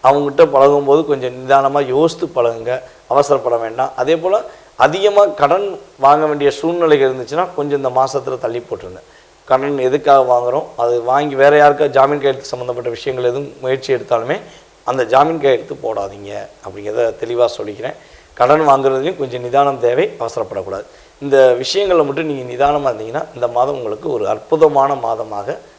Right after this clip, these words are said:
எடுத்துக்கொள்ளலாம் என பார்க்கிறோம். சரி, ஓகே. இந்த மாதத்தில் உங்களுக்கு சந்திராஷ்டமம் எப்ப ஏற்படுது அப்படின்னு சொல்லி பார்த்தீங்கன்னா,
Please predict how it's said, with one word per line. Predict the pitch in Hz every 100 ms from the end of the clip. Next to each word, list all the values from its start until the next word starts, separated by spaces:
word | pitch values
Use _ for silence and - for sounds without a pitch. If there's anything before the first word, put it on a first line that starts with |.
| _ _ _
எடுத்துக்கொள்ளலாம் | 120 - 113 110 98 104 98 -
என | 113
பார்க்கிறோம். | - 95 - 95 - - -
சரி, | - 165 135
ஓகே. | 104 - 98 -
இந்த | 175 220 214
மாதத்தில் | 165 147 190 208 175 165 180 165
உங்களுக்கு | 151 156 156 165 151
சந்திராஷ்டமம் | 143 180 208 180 - 143 143
எப்ப | 131 123 - 143
ஏற்படுது | 123 117 - 113 110 113 -
அப்படின்னு | 110 113
சொல்லி | 110 104
பார்த்தீங்கன்னா, | 98 98 101 143 110